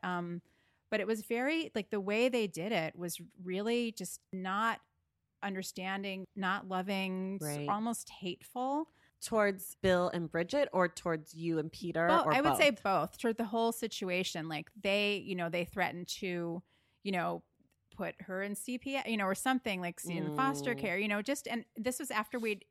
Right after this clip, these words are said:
Speaker 1: you know, they had signed all the paperwork saying these
Speaker 2: Right.
Speaker 1: are the in-, intended parents
Speaker 2: Right.
Speaker 1: for this child. And so it was very, it was really traumatic for them 'cause A, it's a hard enough decision to make for a lot of people anyway. I,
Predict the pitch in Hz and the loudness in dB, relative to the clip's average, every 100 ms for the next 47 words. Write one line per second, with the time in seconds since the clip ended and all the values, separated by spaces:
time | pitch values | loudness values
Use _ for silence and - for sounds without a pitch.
0 | _ 220 214 190 190 185 - 185 190 190 | _ -6 -2 0 0 -2 -2 -4 -2 -4
1 | 202 - 240 226 175 160 - 185 147 143 | -4 -4 -2 0 0 0 -2 -2 2 2
2 | 139 190 190 180 180 165 202 190 196 175 | 0 0 -2 -4 -6 -6 -6 -4 -2 -2
3 | 175 165 _ _ _ _ 294 175 175 - | -4 -6 _ _ _ _ 2 4 4 0
4 | - 175 175 - 165 165 160 170 175 165 | -6 -6 -6 -2 -2 -2 -4 -4 -6 -6
5 | - - - _ - 233 220 214 269 370 | -12 -20 -20 _ 0 2 2 0 0 0
6 | 247 214 240 349 - 226 202 160 214 - | -2 -2 -2 -2 0 0 2 0 0 -2
7 | - 269 269 285 320 294 _ - 214 196 | -4 0 2 2 0 -2 _ -4 -4 -2
8 | - 240 247 214 - 196 208 196 208 190 | 0 2 2 0 -4 -6 -4 -4 -2 -2
9 | 185 _ - 185 190 185 180 180 - _ | -4 _ -10 -6 -6 -6 -6 -6 -10 _
10 | _ _ - 214 175 - 185 165 165 - | _ _ -8 -6 -6 -4 -4 -2 -4 -6
11 | 190 180 - 285 226 180 156 | -8 -8 -4 -2 2 2 0